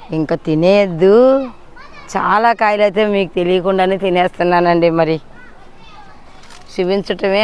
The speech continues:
అవ్వట్లేదు నాకు. ఈ కాయలు మీకండి,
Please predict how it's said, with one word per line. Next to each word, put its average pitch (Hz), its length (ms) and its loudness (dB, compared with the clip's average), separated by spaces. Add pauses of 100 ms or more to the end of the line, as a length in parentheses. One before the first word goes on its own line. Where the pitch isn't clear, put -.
అవ్వట్లేదు 170 560 -2
నాకు. 147 220 -4 (3000)
ఈ 269 40 2 (100)
కాయలు 247 380 4
మీకండి, 233 440 2